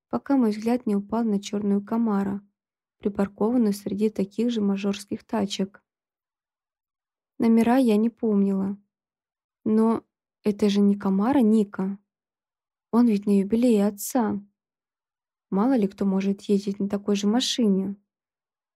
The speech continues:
Ника точно сейчас здесь быть не может. Открыв дверцу, я вышла и под недоумённым взглядом Майкла пошла в сторону входа в клуб. В груди неприятно скребло подозрение.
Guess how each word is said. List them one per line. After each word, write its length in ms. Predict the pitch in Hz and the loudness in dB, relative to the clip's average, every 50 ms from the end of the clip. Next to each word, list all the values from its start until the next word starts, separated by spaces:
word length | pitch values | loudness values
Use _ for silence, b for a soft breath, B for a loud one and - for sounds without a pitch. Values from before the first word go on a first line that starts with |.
| _ _ _ _ | _ _ _ _
Ника 420 | - 202 202 226 262 262 - 226 202 | 2 4 4 4 2 2 0 -4 -6
точно 500 | 208 - 240 254 269 247 - - 202 196 | -4 -4 0 0 2 0 0 -2 -4 -4
сейчас 440 | - - 208 - - - 202 196 | -4 -8 -10 -8 -4 -2 -2 -2
здесь 340 | 190 190 - - 262 269 262 | -4 -6 -4 -4 -2 -2 -2
быть 240 | 202 196 196 190 - | -2 -2 -2 -2 -2
не 80 | 214 220 | -2 0
может. 580 | 247 262 262 226 202 196 190 196 190 - _ _ _ _ _ _ _ _ _ _ _ _ _ _ _ | 0 2 2 0 0 0 -2 -6 -6 -8 _ _ _ _ _ _ _ _ _ _ _ _ _ _ _
Открыв 420 | _ 208 202 - - 214 214 196 190 | _ -10 -8 -6 -4 -2 -2 -2 -4
дверцу, 500 | - - 214 247 285 285 - - - 202 | -2 0 0 0 0 -2 -8 -6 -6 -4
я 160 | 196 190 180 | -2 -2 -2
вышла 520 | 196 196 226 233 - - 226 220 220 208 _ _ _ _ _ _ _ _ | -2 -2 -4 -4 -6 -8 -8 -8 -8 -10 _ _ _ _ _ _ _ _
и 80 | - 269 | -8 -8
под 220 | - - 247 - | -2 -2 0 2
недоумённым 720 | 233 233 214 202 220 214 208 202 202 208 226 233 220 202 196 | 2 0 2 2 2 2 4 4 2 2 2 0 0 0 -2
взглядом 520 | 196 - - - 196 214 233 226 220 202 | -2 -4 -6 -6 -4 -4 -4 -2 -2 -2
Майкла 540 | 196 202 208 240 262 254 - 220 208 202 202 - | -2 -2 -2 -2 -4 -4 -4 -6 -6 -6 -6 -8
пошла 280 | - 202 - - 208 202 | -10 -10 -8 -4 -4 -4
в 60 | 202 | -4
сторону 420 | - - - 208 214 240 226 208 196 | -6 -6 -6 -4 -2 -2 0 -2 -2
входа 380 | - - _ 190 190 190 208 | -2 -4 _ -6 -4 -4 -4
в 100 | 226 - - | -6 -8 -10
клуб. 380 | _ 262 233 202 190 - _ _ _ _ _ _ _ _ _ _ _ _ _ _ _ _ _ _ _ _ _ _ _ _ | _ -2 0 0 -2 -4 _ _ _ _ _ _ _ _ _ _ _ _ _ _ _ _ _ _ _ _ _ _ _ _
В 60 | - 202 | -6 0
груди 340 | 208 202 202 196 208 226 | 2 2 2 2 2 2
неприятно 680 | 254 269 247 202 202 - 196 190 190 196 214 240 - 226 | 4 4 4 2 0 -2 -2 0 0 0 -2 -2 -4 -6
скребло 440 | 202 - - - 214 208 202 - 208 | -8 -6 -6 -4 -4 -4 -2 -4 -6
подозрение. 920 | 202 - - 196 202 208 214 - 240 226 208 202 202 202 202 196 196 202 | -6 -6 -4 -2 -2 -4 -2 -2 0 0 2 2 2 0 0 -2 -4 -6